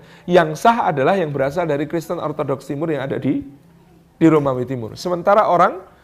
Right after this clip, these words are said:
dari Barat, dari Roma, itu tidak diperkenankan oleh Kekaisaran Romawi Timur untuk berziarah ke Jerusalem. Karena skhisma itu tadi. Maka khotbahnya Paus Urbanus dua itu mengatakan,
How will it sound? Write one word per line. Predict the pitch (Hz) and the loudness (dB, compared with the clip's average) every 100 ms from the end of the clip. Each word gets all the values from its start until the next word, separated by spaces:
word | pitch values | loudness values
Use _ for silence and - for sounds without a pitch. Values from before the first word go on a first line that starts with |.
| _ | _
dari | - 143 147 135 | 2 6 6 4
Barat, | 117 127 - | 2 0 2
dari | 151 165 | 4 4
Roma, | 170 139 131 160 | 4 2 0 -2
itu | - 180 233 | -2 -4 -2
tidak | 196 175 156 | 2 2 2
diperkenankan | 151 165 165 185 196 180 | -2 -4 -2 -2 -2 -2
oleh | 180 | -2
Kekaisaran | 165 160 156 160 | -4 -6 -4 -4
Romawi | 156 147 139 | -4 -4 -6
Timur | 131 165 196 | -4 -4 -4
untuk | 147 160 147 | -4 -4 -4
berziarah | 143 131 135 165 | -2 0 -2 -2
ke | 139 | -2
Jerusalem. | 127 135 127 117 - - _ _ _ _ _ _ _ _ | 0 0 -4 -6 -8 -20 _ _ _ _ _ _ _ _
Karena | - 127 | -6 -4
skhisma | 139 147 160 156 165 | -4 -6 -6 -4 -2
itu | 175 185 | 0 2
tadi. | 202 160 - - _ _ _ | 2 2 -6 -18 _ _ _
Maka | 151 175 233 233 - - _ _ | -2 4 4 4 -2 -20 _ _
khotbahnya | - 196 165 170 170 175 | -2 0 2 0 2 -2
Paus | 170 180 180 | 0 -2 0
Urbanus | 160 156 | 0 0
dua | 147 147 | -2 -2
itu | |
mengatakan, | 175 156 139 143 - 311 | -2 -2 -4 -6 -4 -4